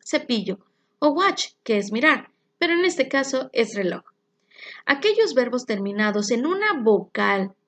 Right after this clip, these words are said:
más Y, solamente agregamos ese. Boy, boys, toy, toys. Pero aquellos terminados en consonante más Y,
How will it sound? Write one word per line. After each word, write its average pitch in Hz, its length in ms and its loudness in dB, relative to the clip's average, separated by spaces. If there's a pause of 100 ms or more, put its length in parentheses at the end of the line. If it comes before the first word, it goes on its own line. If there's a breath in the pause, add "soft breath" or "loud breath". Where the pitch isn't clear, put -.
(140)
más 196 320 -2
Y, 349 260 0 (100)
solamente 330 760 0 (120)
agregamos 220 600 -2
ese. - 260 -10 (400)
Boy, 196 220 0
boys, 320 480 2 (380)
toy, 240 260 0
toys. - 440 -6 (560 soft breath)
Pero 302 180 6
aquellos 415 360 6
terminados 262 640 2
en 220 120 0
consonante 226 600 0
más 262 240 -2
Y, 226 180 -2